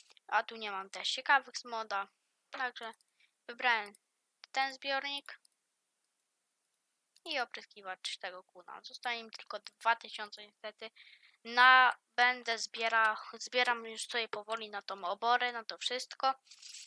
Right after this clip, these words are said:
No ale nowy nabytek musiał być, bo bez opryskiwacza to jest trochę słabo. Ło! Jocie, nie zmieniłem sobie opon w fendzie.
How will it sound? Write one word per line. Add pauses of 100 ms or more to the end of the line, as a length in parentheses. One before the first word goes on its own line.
(320)
No
ale
nowy
nabytek (320)
musiał
być, (120)
bo
bez
opryskiwacza
to
jest
trochę
słabo.
Ło! (920)
Jocie, (140)
nie
zmieniłem
sobie
opon
w
fendzie.